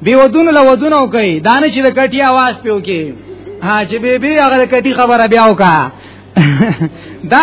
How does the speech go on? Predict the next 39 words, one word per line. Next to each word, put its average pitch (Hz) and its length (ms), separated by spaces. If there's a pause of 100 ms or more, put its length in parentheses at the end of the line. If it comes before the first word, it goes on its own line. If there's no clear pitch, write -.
پې 294 100
ونه 285 220
کوي، 254 180
ګورې. 214 340 (360)
او 220 160
بیا 277 240
مثالونه 277 560
ذکر 254 280
کول، 262 320
څوک 285 260 (580)
خط 311 240
د 311 40
ازادۍ 269 460
غواړي، 277 380
هغه 254 120
له 262 120
خط 262 200
د 254 60
ازادۍ 233 460
ورکړه. 220 400 (460)
سورۃ 262 320 (100)
فرقان 269 480
کې 269 180
رد 277 140 (120)
شبهات 262 420
وکړو، 233 520 (380)
او 220 160
نفي 302 240
د 262 80
شرک 277 320
فی، 254 100 (260)
فی 208 80
البرکات 262 520
یې 277 100
کوله، 262 400 (1000)
او 190 120
اثبات 254 380
د 277 60
مقاصد 254 520